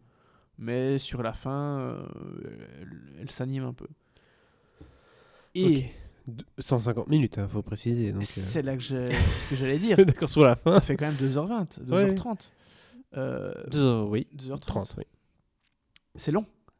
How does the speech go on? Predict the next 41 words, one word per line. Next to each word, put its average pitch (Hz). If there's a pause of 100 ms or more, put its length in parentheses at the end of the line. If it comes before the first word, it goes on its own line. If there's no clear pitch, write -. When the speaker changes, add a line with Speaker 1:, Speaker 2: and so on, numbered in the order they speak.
Speaker 2:
Ah -
oui, 233
c'est -
très -
long. 180 (460)
Speaker 1:
Ah. 214 (160)
Speaker 2:
<laughs> 165
Si -
t'as 175
pas 170
grand-chose 139
à 120
dire 202
ou 175
t'as 143
Speaker 1:
Mais 123
Speaker 2:
trop 180
de 165
trucs 135
à 120
dire, 196
c'est -
compliqué. 151
Speaker 1:
Mais 165
oui, 233 (140)
mais 151
le, 127
parce 170
qu'ils 139
ont 135
trop -
de -
trucs 143
à 131
dire, 208
en 151
fait, 185
ils -
racontent -
rien. 185 (240)
Euh, 135